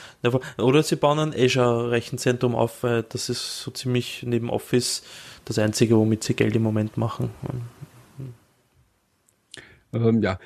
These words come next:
Speaker 2: also ich bin mal gespannt, ähm, wie das, wie, wie sie das aufziehen und wie sie da, sie wollen ja da auch verschiedene Szenarien und so zeigen.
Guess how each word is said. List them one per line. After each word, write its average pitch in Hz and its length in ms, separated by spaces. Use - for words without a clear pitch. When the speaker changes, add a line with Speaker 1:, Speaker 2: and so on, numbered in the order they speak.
Speaker 2:
also 160 160
ich 202 100
bin 202 120
mal 190 80
gespannt, 170 600
ähm, 147 440
wie 147 120
das, 143 320
wie, 123 240
wie 139 80
sie 135 120
das 120 120
aufziehen 185 540
und 143 280
wie 131 100
sie 120 80
da, 113 260
sie 110 160
wollen 123 160
ja 120 100
da 107 120
auch 107 120
verschiedene 104 380
Szenarien 160 580
und 147 100
so 151 140
zeigen. 147 420